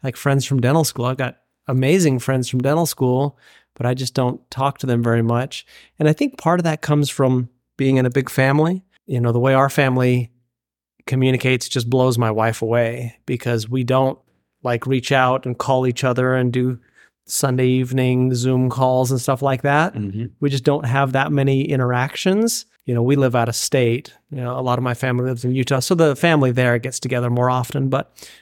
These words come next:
Speaker 1: I'm just obviously further away, so it's, it's harder to be part of those things.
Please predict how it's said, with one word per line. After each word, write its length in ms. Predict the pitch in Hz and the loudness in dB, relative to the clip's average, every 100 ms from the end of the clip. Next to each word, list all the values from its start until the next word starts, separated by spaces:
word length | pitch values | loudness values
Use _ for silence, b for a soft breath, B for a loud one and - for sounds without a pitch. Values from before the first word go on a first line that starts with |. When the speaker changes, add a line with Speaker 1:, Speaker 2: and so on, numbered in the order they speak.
| B - | B -4
Speaker 1:
I'm 160 | 120 | 0
just 220 | 117 113 - _ _ _ - | 0 -2 -8 _ _ _ -10
obviously 360 | 120 117 - 117 | -6 -4 -4 -2
further 320 | 131 123 120 | 0 0 0
away, 280 | 127 131 123 | 2 0 0
so 120 | 151 | -4
it's, 220 | 139 - | -6 -8
it's 100 | 139 | -6
harder 280 | - 139 127 | -2 0 0
to 80 | 131 | -2
be 120 | 131 | -4
part 240 | - 143 139 | 0 0 2
of 40 | |
those 240 | 135 123 | 0 -2
things. 380 | - 135 143 - | 0 0 0 -2